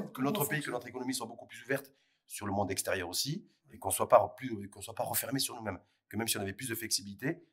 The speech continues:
Speaker 1: on créerait pas forcément beaucoup plus d'emplois, et que il peut pas y avoir de flexibilité sans I P E,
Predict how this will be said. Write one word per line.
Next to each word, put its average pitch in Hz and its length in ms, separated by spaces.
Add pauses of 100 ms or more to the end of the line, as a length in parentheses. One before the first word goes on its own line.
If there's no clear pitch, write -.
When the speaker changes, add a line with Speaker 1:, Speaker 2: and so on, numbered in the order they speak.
(220)
Speaker 1:
on 98 80
créerait 107 300
pas 120 120
forcément 104 360
beaucoup 98 240
plus 104 160
d'emplois, 107 520 (300)
et - 60
que - 200
il 107 120
peut 117 100
pas 135 120
y 139 60
avoir 123 140
de 107 60
flexibilité 104 540
sans 98 280
I 98 60
P 95 100
E, 127 240